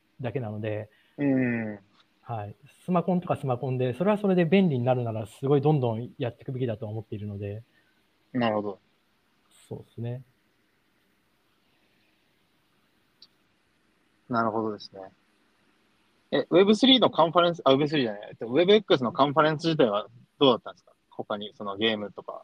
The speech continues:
Speaker 2: が多い以外だとどういう印象とかあります？
Speaker 1: あー。あー、そうですね。あの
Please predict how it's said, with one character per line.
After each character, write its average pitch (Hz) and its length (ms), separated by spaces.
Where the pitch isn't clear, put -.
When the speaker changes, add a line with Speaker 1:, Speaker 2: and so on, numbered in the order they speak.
Speaker 2:
が 110 140
多 107 180
い 101 100
以 101 40
外 98 160
だ 98 100
と - 100
ど 110 120
う 120 80
い 117 120
う 113 180
印 117 160
象 110 180
と - 80
か 104 100
あ - 20
り 104 60
ま 101 140
す？ - 120
Speaker 1:
あ 135 640
ー。 - 0
あ 127 460
ー、 - 140
そ 135 500
う - 0
で 107 160
す 120 100
ね。 123 460
あ 131 180
の 127 640